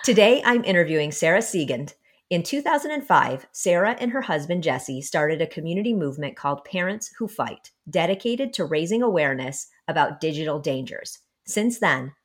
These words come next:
Parents Who Fight has helped thousands of families protect their kids online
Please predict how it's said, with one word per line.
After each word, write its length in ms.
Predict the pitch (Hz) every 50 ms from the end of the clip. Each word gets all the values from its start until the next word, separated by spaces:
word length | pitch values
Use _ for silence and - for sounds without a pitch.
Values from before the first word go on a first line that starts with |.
| _ _ -
Parents 380 | - 214 190 202 233 247 -
Who 100 | 320 302
Fight 340 | 294 - 165 127 123 - 127
has 160 | 127 156 -
helped 280 | - 135 131 - - - _
thousands 480 | - 165 151 151 165 175 190 196 208 214
of 140 | 208 214 -
families 500 | 165 139 127 131 131 127 117 135 - - _ _ _
protect 380 | 185 175 - 170 160 - -
their 100 | 233 233
kids 240 | 233 233 208 202 214
online 520 | 220 214 208 185 151 135 131 131 131 139